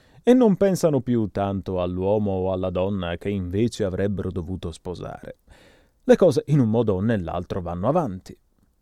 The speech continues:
Adesso possiamo introdurre in quella relazione l'affermazione più strabiliantemente esplosiva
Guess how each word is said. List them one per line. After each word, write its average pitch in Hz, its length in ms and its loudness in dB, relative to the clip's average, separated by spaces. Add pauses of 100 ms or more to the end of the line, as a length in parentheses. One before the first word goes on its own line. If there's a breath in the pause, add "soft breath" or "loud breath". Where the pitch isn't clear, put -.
(680)
Adesso 98 680 -4
possiamo 202 560 4
introdurre 185 680 2
in 85 180 -8
quella 135 400 4
relazione 202 680 -2
l'affermazione 156 1040 4
più 214 220 -2
strabiliantemente 196 1700 2
esplosiva 120 840 0